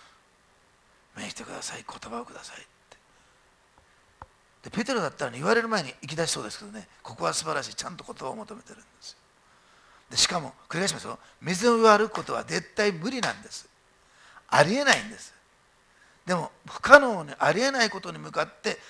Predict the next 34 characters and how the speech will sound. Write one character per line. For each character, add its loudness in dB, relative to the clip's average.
主 10
を 0
お -4
っ -4
し 6
ゃ 10
っ -8
て -8
く -6
だ 2
さ -4
い -6
っ -8
て -20
言 -12
っ -14
た -20
ん -20
で -20
す。 -20
私 -4
も -4
あ -2
な -2
た -8
の -8
病 -10
気 -14
を -12
治 -8
す -16
こ -16
と -12
は、 -4